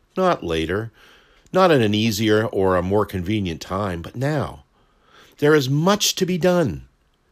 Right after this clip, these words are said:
Indeed, many leaves are to be gathered together, and we dare not stand idle. For we are the people called to live out the reality of Christ's presence, his love and salvation in this world,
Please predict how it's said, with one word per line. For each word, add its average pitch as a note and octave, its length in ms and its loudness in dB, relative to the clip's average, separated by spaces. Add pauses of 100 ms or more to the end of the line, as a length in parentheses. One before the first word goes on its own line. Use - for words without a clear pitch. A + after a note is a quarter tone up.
(100)
Indeed, A2 640 0
many A#2 280 -2
leaves A2+ 640 0 (420)
are E2 300 -6 (140)
to - 80 -10
be F#2 100 -4
gathered G2+ 480 -2
together, A2 540 -8 (480)
and F2 120 -10
we A#2 120 -4
dare A#2 280 -2
not C3+ 300 -2
stand D#2+ 400 -4
idle. D2 380 -8 (680)
For B2+ 160 4
we C#3 240 4
are E3+ 220 8
the D#3+ 100 2
people D3+ 400 -4
called C#3 540 4
to B2 80 -2
live C#3+ 340 2
out D3+ 240 2
the C#3+ 100 0
reality C3+ 600 2
of C#3 140 -2
Christ's C#3 400 -2
presence, C3+ 640 -4 (240)
his D3 280 2
love D#3 340 4
and G2 120 -2
salvation B2+ 720 2
in F2+ 100 -2
this E2+ 220 -4
world, D2+ 360 -4